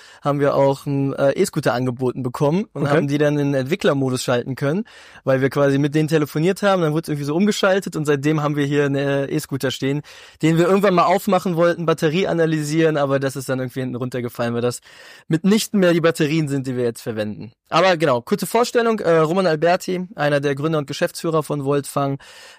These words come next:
Speaker 1: ähm, hab, äh, wie gesagt, in Gießen aufgewachsen, hab hier Maschinenbau studiert mit Fachrichtung Energietechnik und dann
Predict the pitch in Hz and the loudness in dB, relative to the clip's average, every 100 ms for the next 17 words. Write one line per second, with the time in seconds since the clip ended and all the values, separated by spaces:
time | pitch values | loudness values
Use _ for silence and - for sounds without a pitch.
0 | - 151 151 151 156 151 - _ - 170 | -4 2 4 4 2 0 -4 _ -2 -2
1 | - - 165 156 151 160 156 156 151 151 | -2 -2 2 2 2 2 0 0 -4 -2
2 | 165 185 180 165 165 - 170 151 165 151 | 0 0 0 0 0 -2 -4 -2 0 2
3 | 143 - 196 170 165 160 151 156 147 139 | 0 -2 -2 0 0 -2 -2 -2 -2 -6
4 | 139 - - 151 143 139 139 139 127 196 | -6 -6 -6 -6 -6 -8 -4 -4 -4 -6
5 | - 214 - 202 - _ _ _ _ _ | -2 -4 -2 -4 -4 _ _ _ _ _
6 | _ - 156 165 160 156 156 | _ -2 0 2 4 2 2